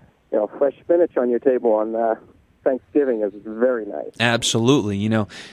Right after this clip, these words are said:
Speaker 2: it's, uh, you know, one of those certain things that I would say, um, people don't realize that they can put that second and third harvest kind of in at this point. So it was a really good time to have you on.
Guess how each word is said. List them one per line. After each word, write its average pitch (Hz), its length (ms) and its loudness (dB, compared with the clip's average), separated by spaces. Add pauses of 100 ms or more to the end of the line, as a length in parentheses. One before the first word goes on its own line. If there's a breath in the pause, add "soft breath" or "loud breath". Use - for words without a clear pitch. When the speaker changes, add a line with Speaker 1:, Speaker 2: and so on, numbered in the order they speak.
(140 loud breath)
Speaker 2:
it's, 113 280 -4
uh, 98 420 0 (300)
you 113 180 -4
know, 95 300 -2 (880)
one 151 400 2
of 208 140 2
those 165 260 6
certain 131 460 2
things 107 420 0
that 101 260 0
I 107 140 0
would 104 180 -2
say, 98 460 -2 (480 loud breath)
um, 104 720 -2
people 156 260 2
don't 127 320 4
realize 104 400 4
that 98 160 0
they 101 120 2
can 95 260 -2
put - 300 -4
that 98 180 -2
second 131 320 0
and 98 200 0
third 104 480 4
harvest 110 680 2
kind 101 300 -2
of 90 180 -6
in 104 140 2
at 95 160 -2
this 95 180 -2
point. 87 320 -6
So 107 220 2
it 113 80 2
was 131 200 2
a 131 60 4
really 143 280 2
good 113 200 0
time 110 380 0
to 101 100 -6
have 104 240 -2
you 98 160 -2
on. 101 300 0